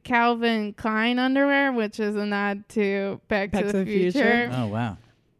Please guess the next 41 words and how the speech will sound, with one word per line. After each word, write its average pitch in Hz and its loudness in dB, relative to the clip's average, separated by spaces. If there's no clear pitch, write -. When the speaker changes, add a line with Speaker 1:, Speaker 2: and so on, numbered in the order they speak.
Speaker 2:
It's 240 -2
also 240 -2
really 240 0
funny 226 -2
that 202 -2
his, 190 -2
like, 190 0
welcome 175 -4
back 156 -8
meal 175 -2
is 170 -4
all 147 -4
seafood. 170 -2
Speaker 1:
Yeah. 196 2
Speaker 2:
Like, 196 -2
a 175 -14
bunch 185 -8
of 190 -14
people 196 -4
clearly 180 -2
either 214 4
weren't 180 -4
thinking 240 -4
about 226 -2
what 233 -2
he 226 -2
would 233 -2
want 220 -2
or 180 2
were 165 -2
thinking 196 -4
about 185 -2
Speaker 3:
Or 208 2
Speaker 2:
it, 202 -4
but - 2
are 123 4
just 113 0
Speaker 3:
overthought 101 -4
it. 92 -6
Speaker 2:
stupid 202 0
as 190 2